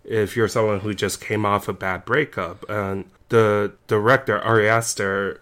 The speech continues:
he wrote this movie right after he went through a breakup. So I'm sure it's very cathartic for him about how this movie ends is that,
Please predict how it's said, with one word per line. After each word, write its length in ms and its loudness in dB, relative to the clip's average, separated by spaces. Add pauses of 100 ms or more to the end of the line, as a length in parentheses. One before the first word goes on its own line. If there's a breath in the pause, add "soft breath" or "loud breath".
he 760 -4 (360 soft breath)
wrote 400 6
this 300 0
movie 580 -2
right 540 0
after 640 -2
he 320 -6
went 300 -2
through 140 0
a 60 -6
breakup. 600 -4
So 600 -4
I'm 140 -4
sure 220 0
it's 160 -6
very 280 -4
cathartic 500 -8
for 160 -8
him 300 -4
about 340 -4 (540 loud breath)
how 140 4
this 260 4
movie 360 4
ends 260 2
is 140 -6
that, 340 -2